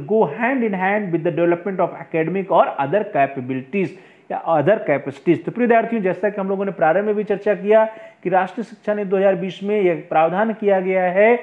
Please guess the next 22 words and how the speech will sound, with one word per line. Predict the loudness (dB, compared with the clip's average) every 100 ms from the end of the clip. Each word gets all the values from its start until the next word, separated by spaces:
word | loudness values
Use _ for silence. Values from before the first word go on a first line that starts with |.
| -6 -20 _
कि | -4
जो | -2
सामान्य | 0 0 2 2 2 0
शिक्षा | -2 -10 -2 2
है | 2 2
प्रिय | 0
विद्यार्थियों, | 2 2 0 -2
जो | -2
main | 0 0 -2
stream | -4 -8
का | -2 -2
education | -2 -4 -4 -4 -2
है, | 2 2 2 -6 -20 -8 0
उस | 0 0
main | 0 2 4 2 0
stream | -8 -8 -4 -4
के | -4 -4 -2 -2
education | -2 -4 0 0 0 -6
के | 0 0
साथ | 0 -2 -2 -4
ही |
साथ | 0 2 2